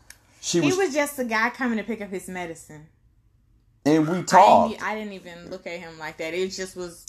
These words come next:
Speaker 2: general conversation.
Speaker 1: Yeah, general conversation. And I backed off when she was, uh,
Speaker 2: I
Speaker 1: wanted to try to make it
Speaker 2: Yeah,
Speaker 1: work.
Speaker 2: yeah.
Speaker 1: And,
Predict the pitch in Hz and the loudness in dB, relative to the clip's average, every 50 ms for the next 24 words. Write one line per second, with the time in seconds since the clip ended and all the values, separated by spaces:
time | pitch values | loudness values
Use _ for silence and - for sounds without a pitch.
0 | - 160 156 190 190 175 170 170 - 180 170 170 160 170 170 - 139 143 131 98 | -18 -8 -6 -6 -4 -4 -6 -6 -6 -6 -8 -6 -6 -8 -6 -2 2 4 4 4
1 | 87 135 160 156 151 147 - 151 139 139 131 117 123 113 113 110 - 117 110 104 | 2 2 2 2 2 2 2 2 2 2 2 0 0 0 0 -2 -4 -4 -4 -4
2 | 101 - 95 107 107 107 101 - 117 117 104 92 82 135 165 185 - - - - | -4 -4 -4 -4 -4 -4 -2 0 0 0 0 2 4 4 4 4 2 -2 -8 0
3 | - 110 110 123 131 139 143 147 147 143 - - 110 110 123 123 120 120 120 117 | 4 6 6 8 8 6 6 4 2 0 -4 -12 -8 -6 -4 -4 -2 -2 -4 -4
4 | 117 117 117 117 113 - - 117 117 113 113 110 110 110 110 104 101 98 101 101 | -4 -4 -6 -6 -8 -6 -4 -4 -2 -2 -2 -2 -2 -2 -2 -2 -2 0 0 0
5 | 101 101 98 98 95 - - - _ - - - - _ _ - 98 98 - - | 0 -2 -4 -6 -10 -12 -14 -14 _ -18 -18 -18 -18 _ _ 0 2 2 2 2
6 | - - - - _ _ _ _ _ - 165 156 127 - 117 - - 110 123 135 | -2 -6 -14 -20 _ _ _ _ _ -4 -4 -4 -2 -2 -4 -4 0 2 4 4
7 | 139 110 - - 113 107 - - 107 107 - - 143 127 - 101 101 113 113 110 | 4 4 0 -2 -6 -6 -4 -4 -4 -4 0 2 4 4 4 4 2 2 0 0
8 | - 104 90 - - - - 90 - 95 127 165 165 113 82 64 50 - - 50 | -2 -4 -6 -6 -8 -10 -12 -8 0 4 6 8 8 6 4 0 -6 -14 -18 -20
9 | - - _ _ _ _ _ _ _ _ _ _ 104 104 104 104 101 101 101 98 | -20 -20 _ _ _ _ _ _ _ _ _ _ -4 -2 0 0 0 0 2 2
10 | 101 101 92 - | 0 0 -2 -4